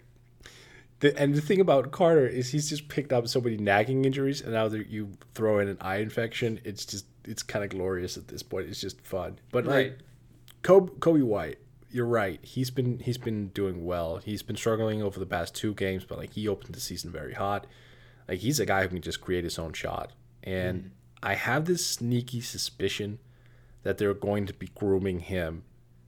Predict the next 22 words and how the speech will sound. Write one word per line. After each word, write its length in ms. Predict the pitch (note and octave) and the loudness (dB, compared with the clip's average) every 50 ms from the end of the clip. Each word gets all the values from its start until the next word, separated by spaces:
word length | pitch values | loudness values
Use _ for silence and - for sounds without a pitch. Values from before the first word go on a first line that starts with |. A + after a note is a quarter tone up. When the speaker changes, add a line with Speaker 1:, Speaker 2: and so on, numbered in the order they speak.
| - - - | -20 -20 -10
Speaker 1:
to 220 | - - - - F#2+ | -6 -4 -4 -2 -4
be 360 | F2 - - F#2 F#2 F#2 F2 | -4 -4 -4 -2 -2 -2 -2
Sack's 420 | - - - F#2 E2 D#2 - - | -2 -2 -2 -2 -2 -2 -4 -10
replacement 640 | - - - - - C#2+ - - - - - - - - - - - - - | -12 -14 -14 -12 -12 -12 -12 -12 -14 -16 -18 -18 -20 -20 -20 -20 -20 -12 -8
down 180 | - F2 E2 D#2+ | -6 -6 -6 -6
the 80 | D2+ | -8
line. 240 | D2 C#2+ - - D2 - - - - - - - | -10 -10 -12 -14 -16 -18 -20 -20 -20 -20 -12 -8
Speaker 2:
Ooh. 400 | C3 F3 C4 C#4 - - - - - - - _ _ _ _ - - - - - _ | -8 -6 -6 -8 -10 -12 -16 -18 -20 -20 -20 _ _ _ _ -20 -20 -20 -20 -20 _
Speaker 1:
Yeah. 260 | - D#2+ D2+ - - - - - _ _ _ _ _ _ - - - - - - - | -14 -14 -12 -12 -12 -14 -18 -20 _ _ _ _ _ _ -20 -20 -20 -20 -20 -8 -2
Because 300 | B2 A2+ A#2+ A#2 A2+ G#2+ | 2 4 4 4 4 4
they 180 | A#2 C3+ F3+ | 4 4 4
are 220 | F#3+ - D#3+ C#3 A#2+ | 4 4 4 4 4
very 680 | G#2+ G#2 G#2 A2 A2+ A2+ A2 A2 A2 A2 A2 G#2 - - | 2 0 0 2 4 4 6 6 4 2 0 -2 -6 -4
anti, 800 | - G2+ G2 G2 G2 - - - - G2 F#2 F#2 F2+ F2+ F2+ F2+ - - | -2 0 0 0 0 -4 -8 -6 -4 -2 -2 0 0 0 -2 -4 -6 -8
like, 200 | - F2+ F2 F2 - | -8 -8 -8 -8 -8
wanting 480 | F2+ F#2 F2 F2+ F#2 F#2 - F#2+ F#2 | -6 -4 -2 -2 -2 -4 -4 -6 -6
to 80 | F2+ - | -6 -8
call 300 | - - - F#2+ F2+ F2 | -10 -8 -4 -2 -2 -2
him 160 | - F#2 E2+ | -2 -4 -6
a 60 | E2 | -8
point 280 | D#2+ - - F2+ E2+ - | -8 -8 -8 -8 -8 -6
guard 280 | - F#2+ G2+ A#2 B2 | -6 -8 -8 -8 -10